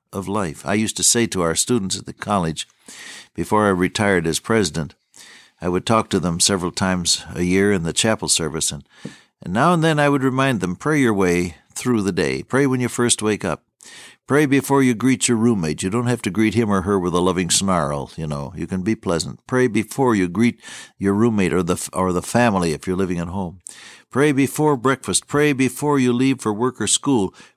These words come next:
Pray before you pick up that first job of work or that first assignment in school. Pray before you make a decision. Pray before you answer the phone. It,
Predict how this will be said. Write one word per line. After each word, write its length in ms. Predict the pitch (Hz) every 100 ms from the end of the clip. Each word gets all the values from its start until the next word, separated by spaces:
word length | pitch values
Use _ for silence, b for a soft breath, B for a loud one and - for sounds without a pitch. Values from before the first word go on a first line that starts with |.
| B
Pray 220 | 147 160
before 440 | 139 131 - 160
you 120 | 131 104
pick 200 | 160 135
up 140 | 120
that 200 | 117 117
first 300 | - 147 -
job 280 | 123 127 110
of 140 | 101
work 260 | 110 120 90
or 120 | 87
that 220 | 90 95
first 300 | - 139 -
assignment 540 | 101 - 127 107 87 82
in 140 | 87
school. 360 | - 127 98 - B B B -
Pray 520 | 151 170 143 104 - _ B B B
before 720 | 110 113 - 175 160 104 85
you 160 | 90 107
make 240 | 123 135
a 60 | 117
decision. 640 | 120 - 147 104 85 65 - _ _
Pray 160 | 143 156
before 500 | 135 120 - 165 147
you 140 | 107 -
answer 320 | 120 117 120
the 100 | 110
phone. 460 | - 135 123 80
It, 100 | 76